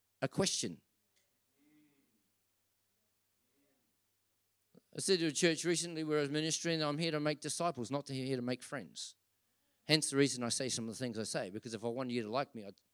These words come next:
make it a bit prettier. But Jesus would too.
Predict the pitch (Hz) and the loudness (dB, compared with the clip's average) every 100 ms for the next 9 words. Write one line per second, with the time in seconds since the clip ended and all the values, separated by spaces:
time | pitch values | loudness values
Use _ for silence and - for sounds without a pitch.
0 | _ 120 117 113 104 107 - 143 117 80 | _ -8 -6 -4 -4 -6 -6 -8 -10 -14
1 | _ _ _ _ _ _ _ _ _ _ | _ _ _ _ _ _ _ _ _ _
2 | _ _ _ _ _ 151 135 190 202 151 | _ _ _ _ _ 2 4 4 4 2
3 | 151 160 - 190 | 2 0 0 -4